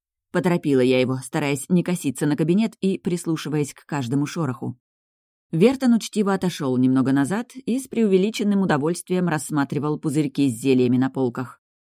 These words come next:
"Эм, ну, понимаете, это довольно щекотливая тема, эм", замялся и раскраснелся стражник,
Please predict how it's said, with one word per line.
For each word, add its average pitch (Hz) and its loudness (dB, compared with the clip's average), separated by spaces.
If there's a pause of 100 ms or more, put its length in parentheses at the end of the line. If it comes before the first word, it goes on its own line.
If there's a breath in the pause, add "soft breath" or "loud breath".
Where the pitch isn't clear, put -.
(320)
"Эм, 135 0
ну, 151 -2
понимаете, 135 -2 (280)
это 127 -4
довольно 143 2
щекотливая 147 0
тема, 147 0
эм", 131 0 (380 soft breath)
замялся 185 -2
и 214 0
раскраснелся 156 -4
стражник, 160 -4